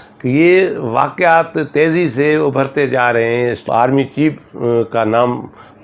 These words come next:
सामने आ रहा है, तो इस सूरत हाल में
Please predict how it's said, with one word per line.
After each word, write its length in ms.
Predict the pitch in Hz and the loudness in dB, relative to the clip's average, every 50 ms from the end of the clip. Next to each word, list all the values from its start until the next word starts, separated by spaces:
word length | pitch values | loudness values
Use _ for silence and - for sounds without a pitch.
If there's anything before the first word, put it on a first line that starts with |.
| - 110 110 107 110 104 107 107 104 104 104 - | -4 -2 0 0 2 2 2 0 0 -2 -4 -8
सामने 400 | - - 113 110 117 120 117 113 | -8 -6 -4 -2 0 0 0 0
आ 280 | 107 98 101 101 107 | 0 0 0 0 0
रहा 220 | 110 113 107 107 101 | 0 0 0 0 0
है, 260 | 95 101 110 120 - - - - - - - - | 0 -2 -2 -4 -6 -12 -20 -20 -20 -20 -12 -6
तो 100 | - - | -4 -4
इस 160 | 123 101 - | -4 -2 -2
सूरत 220 | 127 123 120 113 - 113 | -2 -2 -2 -2 -2 -2
हाल 180 | 107 104 101 | -2 -2 -2
में 260 | 101 104 110 120 135 | -2 0 -2 -2 -4